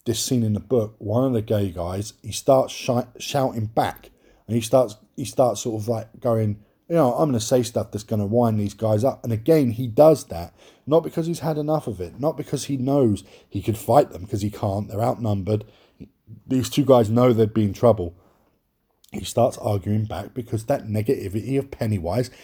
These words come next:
is ramping up any negative situation, any bad situation, so that it can feed off of the fear, so it can feed off of that, that, that brutality, of that nastiness. And they do not do that justice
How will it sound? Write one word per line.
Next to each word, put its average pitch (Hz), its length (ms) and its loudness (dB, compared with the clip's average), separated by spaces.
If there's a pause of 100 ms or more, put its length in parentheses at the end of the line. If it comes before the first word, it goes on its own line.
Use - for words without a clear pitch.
(200)
is 110 140 -4
ramping 123 440 -2
up 127 240 0
any 104 200 0
negative 117 540 -2
situation, 107 760 -4
any 104 180 -2
bad 123 420 -4
situation, 90 640 -8 (300)
so 127 200 2
that 127 160 0
it 127 120 0
can 139 160 -8
feed 139 580 2
off 110 220 -2
of 110 120 -6
the 123 80 2
fear, 113 500 2
so - 140 -8
it 104 80 -10
can 117 120 -6
feed 127 480 0
off 98 120 -6
of 101 120 -8
that, 113 260 -6 (440)
that, - 260 -4
that 110 240 0
brutality, 123 640 2
of 92 140 -10
that 110 160 -4
nastiness. 120 760 -2 (520)
And 117 340 -2 (140)
they 117 100 4
do 143 320 4
not 135 340 0 (560)
do 117 180 4
that 110 220 0
justice 110 640 0